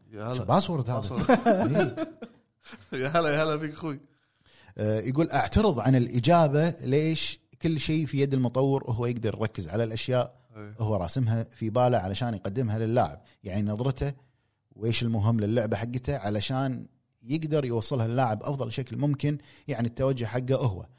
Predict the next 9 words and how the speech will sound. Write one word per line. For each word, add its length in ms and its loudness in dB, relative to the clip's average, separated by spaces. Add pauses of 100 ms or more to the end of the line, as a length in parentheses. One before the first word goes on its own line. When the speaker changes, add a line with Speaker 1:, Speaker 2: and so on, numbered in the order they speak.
(320)
Speaker 2:
أما 320 2
إذا 120 -2
كان 220 -2
لازم 300 6
أجاب، 300 2
فأتوقع 520 -4
راح 200 -4
أختار 360 4 (200)
رسوم." 380 2